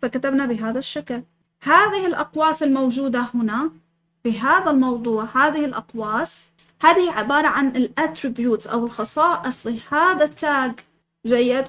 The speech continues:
فخصائص هذا النمط أن السلاج الخاص به يساوي كذا. جيد، يعني جيد نفس السلاج الموجود هنا في الأعلى الذي أنا أضفته للموقع. جيد،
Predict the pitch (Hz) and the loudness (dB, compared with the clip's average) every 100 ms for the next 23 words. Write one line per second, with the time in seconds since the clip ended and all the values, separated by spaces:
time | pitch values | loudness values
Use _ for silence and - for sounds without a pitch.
0 | - 247 247 262 349 392 392 - 330 320 | -4 -4 -4 -4 2 2 2 2 2 4
1 | 285 269 247 247 - 240 233 233 240 - | 2 4 2 2 -2 -2 0 0 -2 0
2 | 339 302 339 - 339 330 - 302 277 269 | 0 0 -4 -2 0 0 -2 -4 -2 -4
3 | 277 269 254 247 220 226 226 _ _ _ | -4 -2 -4 -4 -4 -6 -8 _ _ _
4 | _ - 233 247 294 294 _ _ _ - | _ -4 0 0 0 -4 _ _ _ -4
5 | 220 254 330 311 262 247 277 294 _ - | 0 4 4 4 2 2 0 -4 _ -20
6 | _ - 233 240 254 240 240 302 330 - | _ -10 -2 2 2 2 2 2 -2 -8
7 | - 254 247 247 - 247 247 254 - 240 | -8 -4 -4 -4 -4 -2 0 -2 -2 -2
8 | 226 226 226 247 233 233 240 302 285 240 | 0 -2 -2 -4 0 -2 -2 -4 -2 -2
9 | 226 220 233 233 - 330 339 302 - - | 0 0 -2 -2 0 2 4 2 -2 -6
10 | 226 269 - 240 240 247 _ _ _ - | -2 -2 -4 -6 -6 -6 _ _ _ -2
11 | 226 233 226 226 - - 214 190 196 - | 2 2 2 -2 -6 -6 -6 -4 -8 -12
12 | - - _ _ _ - 240 254 330 | -16 -18 _ _ _ -4 0 2 0